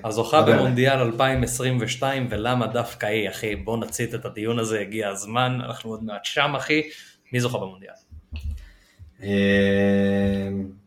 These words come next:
Speaker 2: רגע, שאלו אותך כמה שעות שבועיות אתה מקדיש לפ-, לפנטזי פרמייר ליג, אחי, זה לא יפה.
Speaker 1: אוי, נכון, כי קראתי את זה ושכחתי מזה. בסדר,
Speaker 2: אחי, זה
Speaker 1: שנייה.
Speaker 2: ממש לא יפה,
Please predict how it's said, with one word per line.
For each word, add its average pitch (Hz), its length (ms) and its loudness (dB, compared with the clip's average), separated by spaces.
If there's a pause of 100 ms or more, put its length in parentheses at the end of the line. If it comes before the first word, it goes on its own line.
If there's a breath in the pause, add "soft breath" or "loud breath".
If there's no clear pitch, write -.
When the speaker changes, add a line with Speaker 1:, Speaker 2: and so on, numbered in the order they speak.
(440)
Speaker 2:
רגע, 285 200 4
שאלו 104 220 0
אותך 156 220 0
כמה 147 180 2
שעות 156 220 2
שבועיות 139 300 6
אתה 139 80 0
מקדיש 123 380 0
לפ-, 139 180 2
לפנטזי 127 580 0
פרמייר 123 280 0
ליג, 98 120 -2
אחי, 123 200 -2
זה 98 100 -2
לא 117 120 0
יפה. - 160 -2 (960)
Speaker 1:
אוי, 160 280 6
נכון, 123 300 0
כי - 100 -8
קראתי 151 400 4
את 160 60 4
זה 160 100 6
ושכחתי 123 400 -4
מזה. 101 180 -4 (760 loud breath)
בסדר, 135 220 4
Speaker 2:
אחי, 107 140 4
זה - 60 8
Speaker 1:
שנייה. 104 140 2
Speaker 2:
ממש 147 320 6
לא 139 120 10
יפה, 107 200 2